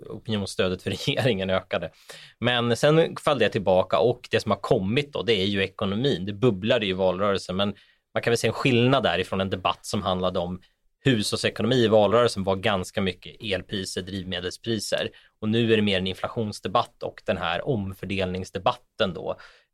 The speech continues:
Eh, gröta, hur ska, hur, vilka, hur de svagaste hushållen klarar sig. Så den har ju bubblat upp, men den har inte blivit lika dominant, precis som Louise beskriver, som,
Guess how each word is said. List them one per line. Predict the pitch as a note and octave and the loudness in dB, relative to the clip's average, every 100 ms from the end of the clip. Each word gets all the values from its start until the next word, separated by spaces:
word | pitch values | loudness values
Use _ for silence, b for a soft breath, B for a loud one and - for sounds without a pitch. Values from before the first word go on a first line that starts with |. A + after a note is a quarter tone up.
| F#2+ | -2
Eh, | F#2+ F2+ F2 G2+ | 2 2 2 0
gröta, | G2+ A2+ G#2+ E2+ - G#2+ | 0 0 2 0 0 0
hur | G#2+ A2 A2 | 0 -2 -4
ska, | - - F#2+ F2+ | -2 2 4 4
hur, | - G#2 F#2+ - - | 0 -6 -8 -12 -18
vilka, | F#2+ - F#2 F2 - - b b b _ | -20 -6 -2 -2 -2 -8 b b b _
hur | G2 A2+ A2 | -4 -2 2
de | A2 | 0
svagaste | - G#2+ G2 - | 4 4 4 0
hushållen | G#2+ G#2 - G#2+ F#2 | -4 -2 0 2 0
klarar | - F2 F#2 | -2 -2 -2
sig. | - E2+ | -6 -10
Så | A2 | -2
den | G#2 D3 D3+ | 2 4 4
har | A2+ | 4
ju | G2+ | 2
bubblat | G2 F#2+ G#2 - | 2 2 2 2
upp, | A#2 | 2
men | G#2 | 2
den | A#2+ | 2
har | C3 | 2
inte | C#3+ - | 2 0
blivit | A#2+ G2 | -2 0
lika | F#2+ C3+ A#2+ F2+ - G#2 | 0 0 0 -4 -2 0
dominant, | G#2+ G#2 A#2 C#3+ F2 - | 2 0 2 0 -2 -6
precis | G2+ - - | -10 -8 -10
som | F#2+ | -6
Louise | F#2 E2+ - - | -6 -6 -10 -14
beskriver, | - A#2 B2 G2+ F2 | -10 0 0 0 -2
som, | - F2+ E2+ | -2 -4 -4